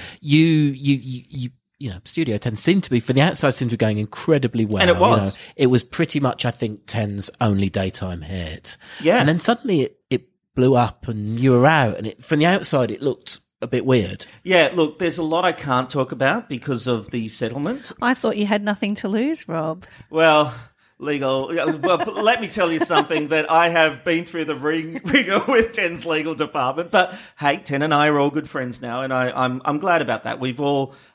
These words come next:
Speaker 2: um, gone through the hardship of this, the breakup, you know, and it was a bit of breakup, you know. Um, I, I would argue there were politics involved and,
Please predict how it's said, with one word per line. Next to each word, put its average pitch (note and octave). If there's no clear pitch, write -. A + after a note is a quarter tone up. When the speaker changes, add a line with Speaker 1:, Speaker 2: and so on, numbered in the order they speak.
Speaker 2:
um, A2+
gone D#3+
through D#3+
the C#3+
hardship B2
of B2+
this, -
the E3+
breakup, B2+
you C3+
know, A2+
and G#3
it A3
was A3+
a F#3+
bit B2
of A#2+
breakup, A#2
you C#3+
know. B2+
Um, B2+
I, D3+
I D#3
would D3+
argue C3
there B2+
were A#2+
politics F3
involved D3+
and, B2